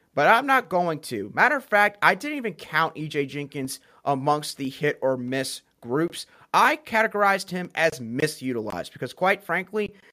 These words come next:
for a guy who was six six, six seven, a decent enough athlete, and somebody who could have definitely helped out this receiving corps more than he did last year, um, I'm not gonna be quiet about this.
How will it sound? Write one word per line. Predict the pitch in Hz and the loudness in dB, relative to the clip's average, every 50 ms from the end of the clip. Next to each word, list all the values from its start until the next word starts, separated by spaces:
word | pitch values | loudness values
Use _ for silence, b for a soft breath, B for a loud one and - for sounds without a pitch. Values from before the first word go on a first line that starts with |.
| b b | b b
for | - 196 190 | 0 2 2
a | 185 | 2
guy | - 170 175 190 226 233 | 4 4 6 6 6 4
who | 214 240 | 2 -2
was | 175 165 156 - | -4 -6 -6 -4
six | - 190 185 - - | -6 -6 -6 -6 -6
six, | - 190 185 - - | -6 -6 -6 -6 -8
six | - 165 160 - | -8 -8 -8 -8
seven, | - - 165 147 139 160 156 - - - 143 | -6 -2 -2 -2 -2 -2 -8 -8 -4 -6 -6
a | - | -6
decent | - - 151 185 196 - 214 208 | -4 -8 -8 -8 -6 -6 -4 -4
enough | 196 170 165 160 - - | -4 -4 -6 -6 -2 2
athlete, | - 143 143 139 - - 147 147 139 b b b b b b - | 2 2 2 2 -2 -6 -6 -6 -6 b b b b b b 2
and | 160 160 160 160 151 - b b b b b | 4 4 6 4 2 0 b b b b b
somebody | b - - - 247 294 285 269 262 247 233 220 202 - - | b -10 -2 0 0 0 2 2 2 2 2 0 -4 -6 -8
who | 127 175 190 190 | -4 -4 -4 -4
could | 190 - - - 233 247 | -4 -10 -2 2 2 2
have | - 262 - | 2 2 0
definitely | - 196 190 190 190 185 | -2 -4 -2 -2 -6 -6
helped | 165 180 175 170 175 | -2 0 -2 0 0
out | 180 - - | -4 -4 -4
this | 156 - - | -6 -10 -10
receiving | 156 151 - 185 180 175 160 | -14 -10 -6 -6 -6 -6 -6
corps | 147 170 160 143 131 | -4 -4 -4 -2 -2
more | 147 160 165 | -2 -2 -2
than | 156 160 151 | -2 -4 -6
he | 139 | -6
did | - 151 147 143 135 | -2 -2 -4 -2 2
last | 143 143 143 139 - - | 2 2 2 2 -2 -6
year, | 143 143 151 156 156 156 b b b b b b b - 156 | -4 0 0 0 0 -2 b b b b b b b 2 4
um, | 160 160 160 156 156 156 156 - _ _ _ - | 6 8 8 6 4 2 0 -6 _ _ _ 2
I'm | - 202 262 294 - | 6 6 6 6 4
not | 339 330 269 | 0 0 2
gonna | 277 247 190 | 0 -2 -2
be | 175 | -2
quiet | 135 - 156 156 165 175 170 | -6 0 2 4 4 4 2
about | 170 - 175 175 170 - - | 2 2 2 2 2 0 -4
this. | 190 196 202 190 - | -4 -4 -4 -4 -6